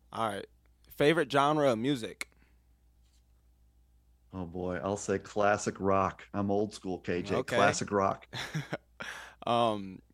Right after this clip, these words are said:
Speaker 1: do you, do you watch the N B A?
Speaker 2: Uh, not, not, not really.
Speaker 1: Okay.
Speaker 2: That, that's probably my bet. It, it, you know, if the Chicago Bulls decide to get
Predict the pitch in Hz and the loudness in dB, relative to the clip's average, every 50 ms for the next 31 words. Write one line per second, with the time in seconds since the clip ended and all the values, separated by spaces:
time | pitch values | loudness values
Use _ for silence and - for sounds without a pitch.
0 | _ _ - 151 151 160 160 - - - 107 131 139 143 135 135 - - 147 143 | _ _ 4 6 6 6 6 4 0 0 -2 0 4 6 4 4 4 2 0 0
1 | 151 151 151 151 147 170 170 - _ _ _ _ _ _ _ _ _ _ _ _ | 0 2 0 0 -2 -2 -6 -14 _ _ _ _ _ _ _ _ _ _ _ _
2 | _ _ _ _ _ _ _ _ _ _ _ _ _ _ _ _ _ _ _ _ | _ _ _ _ _ _ _ _ _ _ _ _ _ _ _ _ _ _ _ _
3 | _ _ _ _ _ _ _ _ _ _ - 110 113 113 113 113 - - - - | _ _ _ _ _ _ _ _ _ _ -2 2 2 4 2 2 0 -4 -10 -16
4 | - - _ _ - 113 113 - - 120 113 113 120 117 - - 120 117 113 110 | -18 -20 _ _ -4 -2 -2 -2 0 0 2 2 2 2 0 -4 -4 0 0 2
5 | 110 117 - 110 98 101 101 90 85 85 - - - - 113 - - 113 107 101 | 2 2 0 -2 -2 -2 -2 -2 -4 -6 -10 -8 -4 -4 -4 -2 0 2 2 2
6 | 87 95 107 104 - - - 110 104 101 98 98 92 90 104 98 73 98 110 - | 4 4 2 2 2 2 2 2 2 2 2 0 2 2 0 0 2 0 -2 -2
7 | - 110 107 - - 104 90 95 107 104 104 98 - 107 101 - 107 101 - - | -2 -2 -4 -4 -4 -6 -4 -2 -2 0 -2 0 -2 -4 -4 -4 -4 -6 -4 -6
8 | 101 - 120 107 120 127 131 131 117 131 120 113 107 101 98 95 - - 101 95 | -2 2 2 4 4 4 4 2 4 4 4 6 6 4 2 0 -4 -8 -8 -6
9 | - 110 101 101 95 98 95 85 101 101 98 - | 0 2 2 2 2 -2 -4 -2 -2 -2 -2 -4